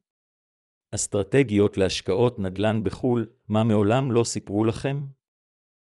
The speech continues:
רבים מתעניינים לגבי השקעות נדל"ן בחו"ל,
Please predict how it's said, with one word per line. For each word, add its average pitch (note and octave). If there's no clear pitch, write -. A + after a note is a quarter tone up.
רבים G2+
מתעניינים G2+
לגבי F#2+
השקעות A2
נדל"ן G2+
בחו"ל, G2+